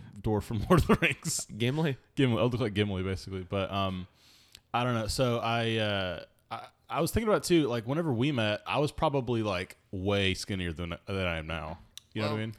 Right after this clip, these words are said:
Speaker 2: it's not one of those things, like, 'cause people say that, but I don't remember that, you know? Like,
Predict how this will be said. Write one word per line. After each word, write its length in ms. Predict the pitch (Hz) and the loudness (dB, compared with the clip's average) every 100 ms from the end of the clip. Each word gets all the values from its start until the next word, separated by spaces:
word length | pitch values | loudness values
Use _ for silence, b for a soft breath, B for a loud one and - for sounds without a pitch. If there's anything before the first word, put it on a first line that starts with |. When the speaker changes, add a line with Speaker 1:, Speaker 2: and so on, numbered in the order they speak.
| B B | B B
Speaker 2:
it's 140 | 135 - | -8 -4
not 140 | 165 | -4
one 120 | 143 | -2
of 40 | 117 | -2
those 220 | 101 - | -4 -4
things, 380 | 104 113 113 95 | -6 -6 -6 -4
like, 180 | 95 - 127 - | -6 -6 -16 -10
'cause 120 | 160 | -10
people 280 | 185 185 113 | -8 -8 -6
say 200 | - 107 | -4 -2
that, 300 | 123 120 - B - | -4 -6 -14 B -18
but 100 | 120 | -2
I 80 | 156 | -2
don't 140 | 165 110 | 0 -4
remember 540 | 107 107 107 98 92 | -4 -4 -4 -4 -4
that, 240 | 87 - | -4 -4
you 80 | 101 | -6
know? 160 | 104 104 | -4 -2
Like, 200 | 107 | -2